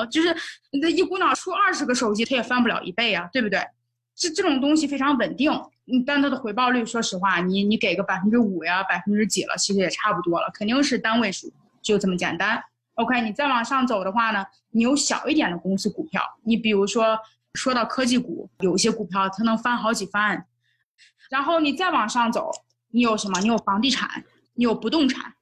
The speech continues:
你有金子。这个金字塔上升越来越高，它的风险其实也高一些。我为什么说不动产它的回报率会高呢？但是风险也高呢？只是在于它是不动产。你在美国卖股票，两个工作日，你所有的钱就到账了，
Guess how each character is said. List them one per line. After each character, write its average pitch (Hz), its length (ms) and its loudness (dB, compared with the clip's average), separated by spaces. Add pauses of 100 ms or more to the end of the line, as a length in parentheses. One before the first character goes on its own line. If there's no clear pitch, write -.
(140)
你 233 100 2
有 233 140 2
金 285 320 2
子。 - 180 -6 (420)
这 339 100 0
个 320 80 2
金 370 200 2
字 339 100 0
塔 - 240 0 (340)
上 311 260 0
升 311 240 2
越 320 140 0
来 214 140 0
越 220 120 0
高， 214 280 0
它 - 120 -8
的 254 80 0
风 320 220 2
险 214 220 -2
其 190 160 -2
实 214 100 2
也 196 140 2
高 202 260 2
一 190 40 0
些。 - 260 -4 (260)
我 269 160 2
为 370 100 2
什 302 120 2
么 247 100 4
说 262 180 0 (200)
不 220 100 -8
动 285 180 4
产 220 280 -2
它 226 200 -2
的 208 340 2
回 196 180 -8
报 240 160 2
率 247 200 2
会 185 160 -4
高 196 280 2
呢？ 170 120 2 (240)
但 277 140 0
是 269 80 0
风 285 180 2
险 247 160 0
也 175 100 -6
高 196 200 0
呢？ 185 100 0 (160)
只 202 160 0
是 202 160 0
在 226 160 0
于 190 120 2
它 208 120 -2
是 226 80 2 (200)
不 185 100 -2
动 233 160 4
产。 - 160 -2 (380)
你 233 120 -4
在 269 240 0
美 220 200 0
国 202 120 -4
卖 240 160 2
股 196 160 -6
票， 202 220 -2
两 185 240 0
个 208 80 -4
工 269 140 0
作 285 120 2
日， 269 200 0 (340)
你 233 140 2
所 247 140 0
有 254 40 4
的 240 80 2
钱 208 220 -2
就 208 60 -4
到 214 120 0
账 208 220 0
了， - 60 -8